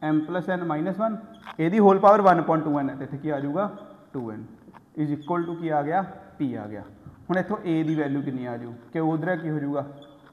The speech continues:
ਉੱਪਰ ਹੋ ਜਾਊਗਾ ਬਸ, Q upon P ਦੀ power M plus N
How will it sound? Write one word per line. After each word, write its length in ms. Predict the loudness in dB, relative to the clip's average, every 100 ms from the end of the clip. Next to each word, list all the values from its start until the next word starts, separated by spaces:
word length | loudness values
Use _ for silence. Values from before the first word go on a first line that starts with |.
| -18
ਉੱਪਰ 240 | -12 -12
ਹੋ 120 | -10
ਜਾਊਗਾ 200 | -12 -12
ਬਸ, 160 | -14 -16 -20 -20 -16
Q 40 | -8 -6 -6 -8 -14 -20 -20 -20 -20 -20
upon 360 | -8 -4 -4 -6 -12 -8
P 100 | -6 -6 -12 -20 -20 -20 _ -14
ਦੀ 80 | -10 -6
power 320 | -4 -4 -8 -12 -20 -20 -20 _ _ _ -6
M 100 | -4 -4
plus 260 | -6 -6 -6
N 100 | -6